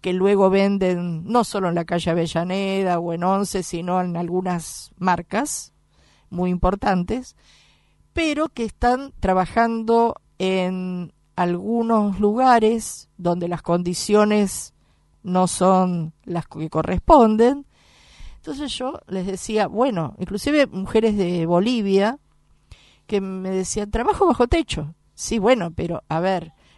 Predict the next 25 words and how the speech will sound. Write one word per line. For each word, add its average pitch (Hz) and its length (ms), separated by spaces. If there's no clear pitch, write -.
no 196 240
hay 220 160
suficiente 202 800
espacio, 208 720
no 196 120
hay 208 100
matafuegos, 196 960
no 190 100
hay, 202 300
de 196 100
hecho 190 160
hace 185 140
unos 170 260
años 185 320
atrás 190 300
se 190 100
incendió 175 460
uno 226 160
de 180 60
estos - 300
talleres 175 460
clandestinos, 175 800
murió 180 220
una 185 140
familia. 202 580